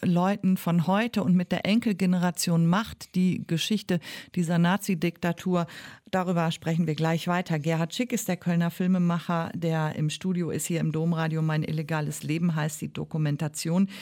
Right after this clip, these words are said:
die es auch am Donnerstag zu sehen gibt in Köln im Filmhaus. Gleich sprechen wir weiter. Bis hierhin vielen Dank. Sie sind im Domradio. Mein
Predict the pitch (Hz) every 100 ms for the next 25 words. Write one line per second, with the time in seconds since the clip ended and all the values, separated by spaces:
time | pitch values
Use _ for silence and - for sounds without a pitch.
0 | - - 156 - 160 - 156 151 160 160
1 | - 151 143 - - 143 185 240 220 208
2 | - 175 180 180 165 170 - 160 - 156
3 | 156 147 151 - 147 - - 135 147 143
4 | 156 151 147 - 180 160 - 151 151 139
5 | - _ - 208 240 240 202 190 196 151
6 | 123 123 123 120 - - - 175 226 269